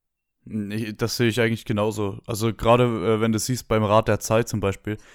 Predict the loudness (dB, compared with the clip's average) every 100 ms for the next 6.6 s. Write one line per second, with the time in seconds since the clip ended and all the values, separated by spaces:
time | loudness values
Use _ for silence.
0 | -20 _ -10 -4 0 -2 -4 -6 -4 0
1 | 0 2 2 4 2 2 2 2 2 0
2 | 0 0 0 0 -4 -4 -4 -2 0 0
3 | 0 -4 -8 -6 -4 -4 -2 -2 -2 -2
4 | 0 0 0 -4 -4 -6 -8 -6 -8 -4
5 | -2 -2 -6 -6 -6 -8 -8 -8 -4 -4
6 | -2 -2 -4 -4 -6